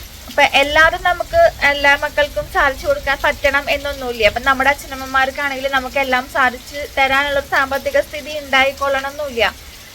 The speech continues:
പക്ഷെ അങ്ങനൊരു സ്ഥിതിയിൽ നിന്നുകൊണ്ട് ചെയ്യാവുന്ന പല കാര്യങ്ങളും, ചില അച്ഛനമ്മമാര് മക്കൾക്ക് വേണ്ടി മരിക്കുന്നവരുണ്ട് അല്ലേ?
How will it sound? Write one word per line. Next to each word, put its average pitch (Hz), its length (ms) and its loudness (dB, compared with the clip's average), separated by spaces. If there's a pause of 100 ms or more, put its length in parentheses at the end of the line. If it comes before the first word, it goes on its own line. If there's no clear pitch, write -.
പക്ഷെ 277 260 0
അങ്ങനൊരു 302 580 0
സ്ഥിതിയിൽ 330 540 -8
നിന്നുകൊണ്ട് 311 480 -6
ചെയ്യാവുന്ന 311 540 -2
പല 302 220 2
കാര്യങ്ങളും, 277 540 2
ചില 277 380 2 (320)
അച്ഛനമ്മമാര് 294 720 2
മക്കൾക്ക് 285 420 -4
വേണ്ടി 294 260 0
മരിക്കുന്നവരുണ്ട് 262 840 0
അല്ലേ? 226 340 4